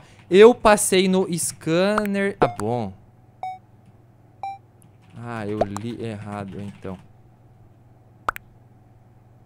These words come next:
Ah, eu falei que você fez scanner. Ninguém foi ejetado. Empate.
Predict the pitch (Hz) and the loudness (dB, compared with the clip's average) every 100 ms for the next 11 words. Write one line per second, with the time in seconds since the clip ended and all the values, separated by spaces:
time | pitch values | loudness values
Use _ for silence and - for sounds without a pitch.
0 | - _ - - - - 131 135 143 131 | -20 _ -20 -20 -20 -2 4 4 4 0
1 | 135 135 139 139 127 139 - 113 110 95 | -2 -8 -6 -4 -4 -4 -6 -6 -6 -8
2 | - - - - - - - - - _ | -12 -20 -20 -20 -20 -20 -20 -20 -20 _
3 | - - - - - - - - - - | -20 -20 -20 -20 -20 -20 -20 -20 -20 -20
4 | - - - - - 784 784 784 784 784 | -20 -20 -20 -8 -2 0 2 2 2 0
5 | 784 784 - 784 784 784 - 147 143 190 | 0 0 0 0 0 0 2 2 4 2
6 | 190 180 165 160 - 120 107 95 92 - | 4 4 4 2 2 2 2 -2 -12 -14
7 | 123 127 110 95 - - | -12 -4 0 0 -4 -16